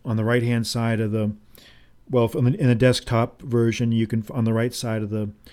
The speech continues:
the screen, you'll find links to all my books there. And in, in the, uh, you know, if you access the website through your handheld, you'll just, if you, as you scroll through the website, you'll see all the links for all the books there. So it's very easy to access.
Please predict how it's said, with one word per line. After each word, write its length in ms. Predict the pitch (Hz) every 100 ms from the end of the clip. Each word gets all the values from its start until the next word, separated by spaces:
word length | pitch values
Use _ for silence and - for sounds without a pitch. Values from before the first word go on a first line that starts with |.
| - -
the 80 | 123
screen, 360 | - 127 120
you'll 100 | 113
find 280 | - 117 110
links 260 | 113 113 -
to 100 | 139
all 100 | 110
my 160 | 110
books 320 | 101 113 -
there. 320 | - 110 107 -
And 160 | 113
in, 180 | 110 120
in 220 | 131 113
the, 280 | 110 107 104
uh, 120 | 98
you 100 | 117
know, 140 | 104 107
if 160 | -
you 80 | 113
access 340 | 110 107 107
the 100 | 104
website 420 | 110 104 - 107 -
through 160 | 113
your 140 | 104 98
handheld, 500 | 113 110 101 104 101 - - -
you'll 160 | 135 120
just, 300 | 110 - - -
if 200 | 117 101
you, 80 | 147
as 160 | 110
you 80 | 113
scroll 320 | - 127 110
through 160 | 107 110
the 40 |
website, 380 | 104 104 110 117
you'll 120 | 113
see 200 | 107 117
all 140 | 104 104
the 80 |
links 260 | 101 104 104
for 140 | -
all 80 | 98
the 80 | 98
books 320 | 92 98 -
there. 180 | 110 110
So 160 | - 110
it's 120 | 107
very 200 | 131 123
easy 240 | 110 104
to 100 | 101
access. 540 | 98 101 - 104 -